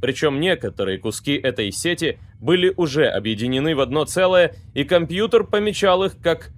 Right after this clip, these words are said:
области с экстремально высоким уровнем электромагнитных помех. Создавалось ощущение, что планета была разбита на гигантские сектора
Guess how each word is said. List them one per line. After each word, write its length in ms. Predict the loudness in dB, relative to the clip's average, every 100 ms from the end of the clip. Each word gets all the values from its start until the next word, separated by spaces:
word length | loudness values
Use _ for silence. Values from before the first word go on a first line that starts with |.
| -18 0
области 560 | 0 2 0 0 -4
с 100 | -2
экстремально 720 | -2 -4 -2 0 2 2 0
высоким 540 | 0 0 -2 -2 -4 -2
уровнем 460 | 0 2 2 0 0
электромагнитных 840 | 0 0 -2 0 0 -2 -4 -4
помех. 420 | -2 -2 -4 -8 -14 -20 -20 -16 -8
Создавалось 560 | -6 -2 0 0 -2
ощущение, 680 | -8 -10 -4 -2 0 -2 -4 -16 -10
что 180 | -6 -2
планета 420 | 0 0 0 0
была 280 | 0 2 2
разбита 440 | 0 -2 -4 0
на 120 | 0
гигантские 640 | -2 0 2 2 0 -4 -2
сектора 640 | -2 0 2 4 2